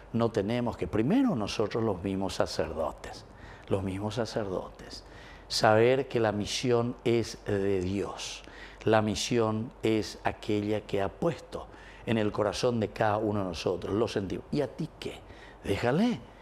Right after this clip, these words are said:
toda vez que vaya en el camino de aquello que yo he puesto y sembrado en su corazón". En nuestros movimientos eclesiales la misma cosa. No podemos estar entonces allí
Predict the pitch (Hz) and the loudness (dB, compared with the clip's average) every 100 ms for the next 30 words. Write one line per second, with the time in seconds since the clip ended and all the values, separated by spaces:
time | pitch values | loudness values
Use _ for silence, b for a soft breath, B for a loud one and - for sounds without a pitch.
0 | B B - 120 110 107 135 151 - B | B B 4 6 8 6 4 2 -6 B
1 | B B - 107 101 127 147 156 143 123 | B B -2 0 0 0 0 -2 -2 -2
2 | 113 120 110 131 131 135 143 113 113 - | -2 -2 0 0 0 -2 -2 2 2 2
3 | 110 110 101 98 98 98 - 147 - - | 0 2 0 0 0 -2 0 0 0 -2
4 | 92 - 92 92 98 101 95 104 95 98 | -2 0 0 2 2 2 0 -2 -2 -2
5 | - - - B B B B B B 147 | -4 -10 -12 B B B B B B 4
6 | 160 160 165 139 135 120 117 131 120 95 | 4 4 4 4 4 4 4 2 0 0
7 | 95 90 98 98 - 151 143 113 110 117 | -2 0 0 0 0 -2 0 0 0 0
8 | 131 127 - 202 101 - - B B B | -2 -2 0 -2 -2 -10 -16 B B B
9 | B - 135 170 285 269 110 - 117 113 | B -2 0 0 2 0 0 0 2 2
10 | 95 104 101 98 - 107 - - 98 92 | 0 0 2 2 2 0 -2 -2 -2 0
11 | 95 | -4